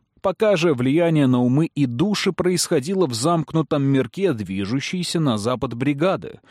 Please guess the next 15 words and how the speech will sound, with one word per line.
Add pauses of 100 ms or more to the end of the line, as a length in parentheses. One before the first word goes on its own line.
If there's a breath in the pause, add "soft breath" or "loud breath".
(200 loud breath)
Зато
происходило
вполне
успешно. (140 soft breath)
От
меня
к
офицерам, (100)
от
них (100)
к
сержантам (140)
и
рядовым
бойцам.